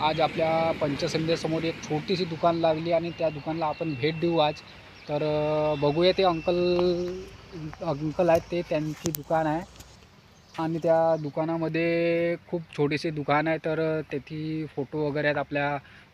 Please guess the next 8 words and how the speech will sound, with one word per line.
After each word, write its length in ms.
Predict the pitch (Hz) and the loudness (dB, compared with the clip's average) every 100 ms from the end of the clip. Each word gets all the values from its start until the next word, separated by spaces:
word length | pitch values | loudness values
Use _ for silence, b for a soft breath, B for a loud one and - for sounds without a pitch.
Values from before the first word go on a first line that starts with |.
| 131 | -2
डॉक्टर 280 | 127 - 147 | -2 0 0
बाबासाहेब 480 | 139 139 131 151 | 0 0 -2 0
आंबेडकरांचे 500 | 139 143 139 139 143 | 0 0 0 0 0
छोटा 320 | 139 - 135 143 | -4 -6 -6 -4
छोटा 220 | 143 139 | -4 -2
मस्त 260 | 139 - 151 - | -4 -6 -10 0
फोटो 240 | 151 156 | 0 4
आहे. 140 | 156 | 2